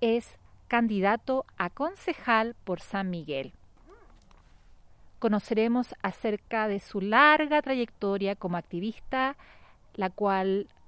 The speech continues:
empieza cuando él era un estudiante universitario. Sabremos por qué quiere crear áreas verdes y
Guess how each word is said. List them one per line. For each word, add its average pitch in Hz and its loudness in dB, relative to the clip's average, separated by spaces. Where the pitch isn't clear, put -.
empieza 220 -4
cuando 185 -2
él 220 -2
era 202 -4
un 190 -4
estudiante 180 -6
universitario. 170 -6
Sabremos 208 2
por 175 -4
qué 294 -2
quiere 226 0
crear 180 0
áreas 196 -2
verdes 208 -2
y 220 -4